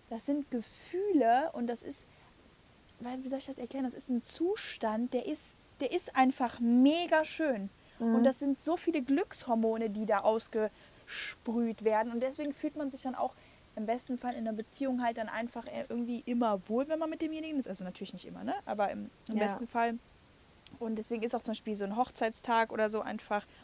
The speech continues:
Speaker 1: oder am Tag, wo du heiratest, äh, dich da committest, mit jemandem für immer zusammen zu bleiben, im besten Fall. Das ist halt auch einfach ein riesen, also was da alles im Körper abgeht, das will ich auch sexuell jetzt gesehen, ne?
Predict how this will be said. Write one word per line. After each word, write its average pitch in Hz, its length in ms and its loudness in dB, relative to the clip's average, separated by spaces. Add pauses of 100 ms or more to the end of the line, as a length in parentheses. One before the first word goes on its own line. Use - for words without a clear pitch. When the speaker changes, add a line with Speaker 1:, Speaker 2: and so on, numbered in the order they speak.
(100)
Speaker 1:
oder 202 80 -6
am 202 80 -4
Tag, 202 220 -6
wo 190 60 -10
du 190 100 -8
heiratest, 214 680 -4
äh, - 120 -8
dich - 200 -18
da 208 100 -8
committest, 214 480 -8
mit 214 160 -10
jemandem 214 280 -8
für - 100 -8
immer 220 140 -6
zusammen 214 360 -8
zu - 100 -20
bleiben, 233 360 -4
im 233 80 -6
besten 240 260 -8
Fall. 247 160 -2 (360)
Das 214 140 -10
ist - 160 -14
halt 254 140 -4
auch - 140 -8
einfach 254 440 -8 (460)
ein 233 260 -2 (140)
riesen, 269 1300 0 (320)
also 226 160 -2
was - 300 -8
da 285 80 0 (140)
alles 302 200 -2
im 269 140 -2
Körper - 280 -4
abgeht, 233 260 -4
das 214 120 -8
will 240 140 -4
ich - 260 -8 (240)
auch - 220 -6 (340)
sexuell 202 520 2
jetzt 196 280 -2
gesehen, 190 380 0
ne? 247 160 2